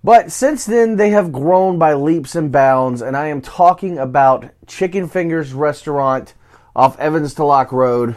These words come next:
right here in Evans, Georgia. And when I did the review, they didn't have a whole lot going on at the time. They had just taken over the location that,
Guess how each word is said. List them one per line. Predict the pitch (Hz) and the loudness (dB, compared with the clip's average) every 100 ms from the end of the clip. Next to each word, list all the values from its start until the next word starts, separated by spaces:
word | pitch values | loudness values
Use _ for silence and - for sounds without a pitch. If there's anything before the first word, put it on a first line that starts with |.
| - | -10
right | 95 104 131 131 | -8 0 2 2
here | 135 127 | 0 -2
in | 123 | -2
Evans, | 120 113 101 | -4 -4 -8
Georgia. | 113 113 95 82 - _ _ _ _ _ _ _ _ _ _ _ _ | -4 -4 -4 -12 -12 _ _ _ _ _ _ _ _ _ _ _ _
And | 113 131 | -6 -4
when | 151 | -2
I | 143 | -4
did | 131 190 | -2 -2
the | 190 | -2
review, | 185 143 127 127 120 113 _ _ _ _ _ _ _ - | -4 -4 -4 -2 -2 -4 _ _ _ _ _ _ _ -6
they | 131 | -2
didn't | 185 190 190 | -2 -2 -4
have | 185 170 | -2 0
a | 143 | 0
whole | 139 180 175 139 127 | 0 0 0 -2 -2
lot | 131 139 139 127 | 2 2 0 -2
going | 135 139 131 | -6 -6 -6
on | 131 143 143 143 - - | -6 -4 -6 -8 -12 -10
at | 139 | -10
the | 135 | -10
time. | - 156 147 143 131 | -6 -4 -4 -4 -2
They | 127 | -2
had | 117 | -2
just | 127 135 | -6 -8
taken | 165 139 135 | -6 -4 -2
over | 127 127 | -2 -2
the | |
location | 127 131 - 135 123 - 123 | 0 0 0 -2 -2 -4 -4
that, | 117 - | -4 -6